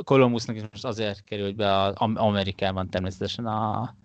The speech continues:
diskurzusba, és a diskurzusba, és azért merült fel, hogy lehetnek Kolumbusznak szobra, mert Kolumbusz egyébként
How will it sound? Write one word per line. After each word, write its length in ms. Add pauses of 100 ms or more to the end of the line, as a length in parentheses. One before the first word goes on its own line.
(400)
diskurzusba, 440
és 140
a 180
diskurzusba, 600
és 120
azért 300
merült 260
fel, 180
hogy 200 (360)
lehetnek 400
Kolumbusznak 380
szobra, 220
mert 140
Kolumbusz 420
egyébként 600